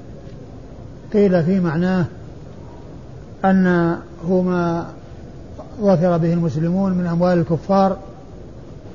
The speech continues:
من غير قتال، وإنما بالرعب والذعر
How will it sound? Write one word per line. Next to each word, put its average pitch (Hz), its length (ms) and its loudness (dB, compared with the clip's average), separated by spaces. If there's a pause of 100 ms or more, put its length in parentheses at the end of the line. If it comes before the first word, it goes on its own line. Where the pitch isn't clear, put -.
(440)
من 190 240 4
غير 180 500 6 (1500)
قتال، 185 440 4 (1300)
وإنما 180 600 2
بالرعب 180 460 4 (1040)
والذعر 175 560 4